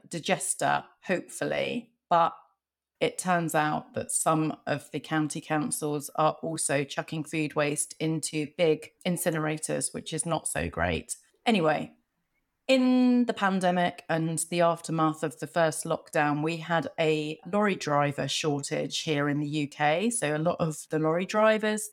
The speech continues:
were here from Europe. They all went home, and we had this massive shortage of H G V drivers. And that meant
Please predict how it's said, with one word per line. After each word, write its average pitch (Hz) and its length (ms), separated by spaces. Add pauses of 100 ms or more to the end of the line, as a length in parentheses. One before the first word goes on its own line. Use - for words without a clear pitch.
were 156 280
here 165 260
from 143 540
Europe. 190 540
They 156 200
all 151 300
went - 220
home, 208 640 (200)
and 165 180
we 165 140
had 175 260
this 170 240
massive 196 580
shortage 151 840
of 151 300 (100)
H - 320
G 165 180
V 156 220
drivers. 147 680 (520)
And 175 220
that 185 140 (120)
meant 160 360